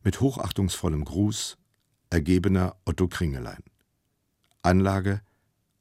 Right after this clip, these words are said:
eine Eintrittskarte, Mark zweihundert.« Das Kuvert mit dem Hotelaufdruck enthielt eine orangefarbene Karte zu den Boxkämpfen im Sportpalast und zwei knittrige hundert-Mark-Scheine,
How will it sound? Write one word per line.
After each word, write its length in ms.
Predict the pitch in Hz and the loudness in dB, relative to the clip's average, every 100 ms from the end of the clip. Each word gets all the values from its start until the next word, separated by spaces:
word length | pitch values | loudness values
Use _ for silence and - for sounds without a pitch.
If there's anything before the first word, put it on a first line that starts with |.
| - | -2
eine 220 | 85 80 | 0 2
Eintrittskarte, 880 | 87 95 113 - 98 92 92 98 92 _ _ _ - | 0 0 -2 -4 -2 -2 0 -2 -4 _ _ _ -4
Mark 480 | 78 78 92 - - - | -2 -2 -4 -12 -20 -10
zweihundert.« 680 | - 85 76 69 - - - _ _ _ _ _ _ _ _ _ _ _ _ _ _ _ _ | -2 -2 0 -4 -8 -16 -20 _ _ _ _ _ _ _ _ _ _ _ _ _ _ _ _
Das 180 | - 98 | -6 -6
Kuvert 380 | - 101 120 135 | -2 0 2 0
mit 120 | 127 | -2
dem 120 | 98 | -4
Hotelaufdruck 840 | 78 87 113 101 69 - 82 82 - - - - | -4 -4 -4 -4 -8 -6 -4 -4 -8 -20 -20 -10
enthielt 520 | - 92 - 107 - | -2 -2 2 0 -2
eine 180 | - 82 | -4 -4
orangefarbene 840 | 92 78 78 120 - 90 82 82 67 | -2 -4 -2 -4 -4 -4 -2 -2 -2
Karte 460 | - 82 90 95 | -2 -4 -4 -6
zu 140 | - 90 | -6 -6
den 180 | 71 | -4
Boxkämpfen 680 | 76 78 - - 87 80 67 | -4 -4 -4 -2 -2 -2 -8
im 100 | 69 | -8
Sportpalast 760 | - 85 101 80 67 87 - - _ - - - - | -6 -4 -4 -4 -4 -4 -6 -16 _ -20 -20 -20 -8
und 200 | 110 113 | -2 0
zwei 300 | - 113 110 | 0 0 -2
knittrige 600 | - - 95 92 87 98 | 0 2 2 2 0 2
hundert-Mark-Scheine, 920 | 90 95 90 95 82 - 82 78 76 | 4 2 2 2 2 0 0 0 -2